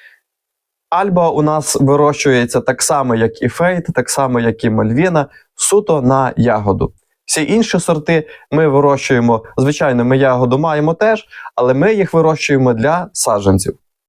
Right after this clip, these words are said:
Урожайність. Спочатку розберемося з Альбою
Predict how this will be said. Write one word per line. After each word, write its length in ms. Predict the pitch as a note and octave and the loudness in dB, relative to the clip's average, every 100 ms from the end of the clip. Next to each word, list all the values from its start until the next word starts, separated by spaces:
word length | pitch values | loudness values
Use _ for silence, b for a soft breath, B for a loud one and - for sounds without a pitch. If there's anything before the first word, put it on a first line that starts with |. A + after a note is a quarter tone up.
| b b b b b _ _ _ | b b b b b _ _ _
Урожайність. 840 | D#3 F3+ C#3+ A2+ G2+ G2 - - _ _ _ _ _ _ _ _ _ _ _ _ _ _ _ _ _ _ | 0 0 2 0 0 -2 -4 -12 _ _ _ _ _ _ _ _ _ _ _ _ _ _ _ _ _ _
Спочатку 560 | - A#2+ F#3+ F#3 E3 | -8 -4 -2 -2 -2
розберемося 680 | D3+ C3 C#3 C#3+ C3+ B2 B2 | -2 0 0 0 0 0 -2
з 140 | A2+ - | -4 -4
Альбою 640 | C#3 C3 A2 G2+ G2 G#2 | -4 -2 0 0 0 -4